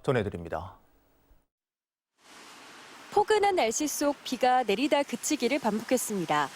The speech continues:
Speaker 2: 메말라가던 땅에 촉촉한 단비가 스며들었고, 지난 폭설의 여파로 도심 곳곳에 여태 남아있던 눈더미도 모두 녹아 사라졌습니다.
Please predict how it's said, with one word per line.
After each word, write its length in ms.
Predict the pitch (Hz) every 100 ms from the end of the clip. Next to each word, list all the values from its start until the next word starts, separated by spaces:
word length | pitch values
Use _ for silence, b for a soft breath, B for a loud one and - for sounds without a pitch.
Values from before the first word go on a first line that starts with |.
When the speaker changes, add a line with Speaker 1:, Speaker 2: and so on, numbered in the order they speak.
| - - - -
Speaker 2:
메말라가던 720 | 226 277 320 311 311 302 294
땅에 340 | 277 254 247
촉촉한 720 | 262 - 277 349 349 - 330
단비가 480 | 302 202 202 247 247
스며들었고, 760 | 262 339 330 277 202 - 247 190 - 240 240 -
지난 300 | 254 254 269
폭설의 400 | 381 440 392 370
여파로 500 | 302 285 254 269 185
도심 300 | 226 285 277
곳곳에 520 | 220 - 262 262 247
여태 340 | 180 202 285
남아있던 500 | 269 226 240 226 240
눈더미도 680 | 208 220 240 240 220 170 208 226 B
모두 320 | 175 196 240
녹아 340 | 196 190 254 254
사라졌습니다. 880 | 302 349 302 226 175 151 139 135